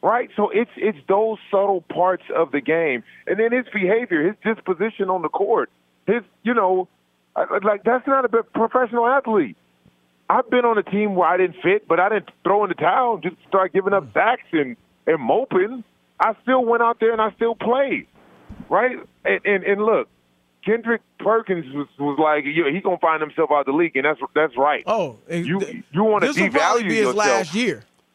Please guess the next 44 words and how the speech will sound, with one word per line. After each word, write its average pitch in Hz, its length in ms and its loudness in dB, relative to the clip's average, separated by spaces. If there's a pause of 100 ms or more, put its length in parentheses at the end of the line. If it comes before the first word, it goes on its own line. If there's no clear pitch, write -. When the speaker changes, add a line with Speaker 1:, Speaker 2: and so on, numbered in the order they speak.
(180)
Speaker 2:
This 254 160 0
will 403 80 0
probably 254 240 0
be 214 100 -2
his 185 140 -2
last 202 320 -2
year, 170 240 -4
I 139 100 -6
think, 147 220 -10
Ephraim. 151 320 -10
Speaker 1:
You 170 100 -4
get 220 160 2
what 214 140 0
I'm 208 160 -2
saying? 226 320 2
So 208 240 2 (100)
th-, 202 100 0
it's 226 180 -2
more 196 300 0
to 208 80 -2
being 202 260 0
a 180 40 -2
professional 165 680 -2
athlete 143 480 0
than 131 220 -4
just 156 220 0
having 143 300 0
the 117 60 -4
perfect 143 440 -2
fit 143 220 -2
for 123 160 0
a - 40 -4
team. 117 300 -8 (560)
All 117 80 0
right? 175 320 2
Like, 175 220 0
you, 131 80 -20 (260)
this 226 140 0
is 247 100 -4
not 214 160 0
the 196 180 -4
only 202 380 0
team 185 440 -2
you 165 300 -2